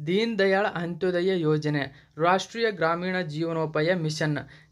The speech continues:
ಡೇ ಎನ್ ಆರ್ ಎಲ್ ಎಂ ಅಡಿಯಲ್ಲಿ ಈ ಒಂದು ಪ್ರಮುಖ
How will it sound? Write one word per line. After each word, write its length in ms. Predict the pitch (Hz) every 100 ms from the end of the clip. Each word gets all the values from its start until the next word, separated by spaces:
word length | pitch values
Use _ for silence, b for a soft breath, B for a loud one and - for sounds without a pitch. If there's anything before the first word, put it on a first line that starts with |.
| 151
ಡೇ 300 | 180 233 -
ಎನ್ 360 | 165 165 202 220 -
ಆರ್ 240 | 160 185 196
ಎಲ್ 300 | 156 156 156
ಎಂ 200 | 175 196
ಅಡಿಯಲ್ಲಿ 520 | 160 156 170 214 165 190
ಈ 300 | 196 165 190
ಒಂದು 320 | 180 180 190
ಪ್ರಮುಖ 440 | 190 160 185 185